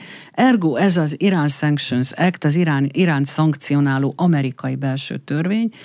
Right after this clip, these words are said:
végig hatályban volt. Ez azt jelentette, magyarázták sokan akkor, hogy Donald Trump igazából azt szeretné elérni, hogy egy olyan megoldás szülessen, akkor tájt beszélt sokat erről, hogy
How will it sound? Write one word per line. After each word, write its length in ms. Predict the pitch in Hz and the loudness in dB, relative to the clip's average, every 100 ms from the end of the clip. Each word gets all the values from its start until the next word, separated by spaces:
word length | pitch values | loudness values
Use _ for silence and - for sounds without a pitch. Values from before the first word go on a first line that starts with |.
| - - | -20 -16
végig 460 | 156 247 185 131 - | 2 2 2 -4 -6
hatályban 720 | - 143 175 170 175 185 190 | -4 -2 0 0 0 0 0
volt. 380 | 175 139 135 - - _ | 0 -4 -8 -14 -20 _
Ez 140 | 131 | -4
azt 280 | 240 294 - | -2 -2 2
jelentette, 1040 | 247 170 143 143 139 135 - - 160 208 220 | 2 4 2 0 -2 -4 -6 -2 0 0 0
magyarázták 840 | 156 151 139 139 131 - 131 131 | -2 0 -2 -2 -4 -4 -4 -6
sokan 420 | - - 135 131 | -6 -8 -4 -4
akkor, 520 | 127 135 - 175 214 226 - - - - | -2 -4 -2 0 0 -2 -10 -18 -20 -8
hogy 160 | 139 | -2
Donald 380 | 156 175 180 180 | 2 4 4 0
Trump 360 | 180 180 180 180 | -2 0 0 -2
igazából 640 | 175 165 156 170 170 185 | -2 0 2 0 0 0
azt 160 | 196 220 | 0 0
szeretné 600 | - 160 143 139 139 135 | -2 -2 -2 -2 -2 0
elérni, 460 | 139 151 151 160 | 0 0 0 0
hogy 160 | 170 170 | 0 0
egy 180 | 175 202 | 0 0
olyan 340 | 320 294 151 | -2 -2 0
megoldás 720 | 147 143 139 131 131 123 123 | 0 0 0 -2 -4 -4 -6
szülessen, 840 | - - 120 127 139 - 160 170 - | -8 -6 -4 -4 -6 -6 -2 -2 -4
akkor 400 | 147 139 127 135 | -8 -6 -6 -6
tájt 300 | - 131 139 | -4 -4 -2
beszélt 380 | 156 - 127 127 | -4 -2 -6 -6
sokat 420 | - 139 135 - | -8 -6 -6 -4
erről, 340 | 139 135 131 | -4 -4 -4
hogy 140 | 131 | -6